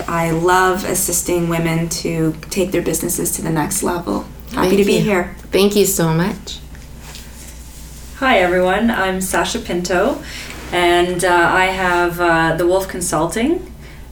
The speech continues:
Speaker 3: as my own company, as well as, uh, being a chapter owner with, uh, Mississauga Mompreneurs. And I have two beautiful children, Jordan, who is the age of nine, going on fifteen,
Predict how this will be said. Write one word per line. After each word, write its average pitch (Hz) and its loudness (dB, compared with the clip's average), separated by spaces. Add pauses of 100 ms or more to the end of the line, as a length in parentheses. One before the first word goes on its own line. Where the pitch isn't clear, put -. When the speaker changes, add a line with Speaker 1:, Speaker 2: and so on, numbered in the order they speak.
(120)
Speaker 3:
as 170 2
my 165 0
own 170 0
company, 175 -2
as 175 -2
well 165 2
as, 160 0
uh, 156 0
being 160 -2
a 160 -4
chapter 160 -4
owner 151 -4
with, 156 -4
uh, 143 -2
Mississauga 151 -4
Mompreneurs. 143 -4 (460)
And 170 2
I 170 2
have 165 0
two 190 0
beautiful 175 -2
children, 180 -2 (200)
Jordan, 170 0 (260)
who 170 0
is 156 -2 (380)
the 165 -4
age 156 -2
of 143 -8
nine, 151 0
going 147 -2
on 143 -2
fifteen, 160 -2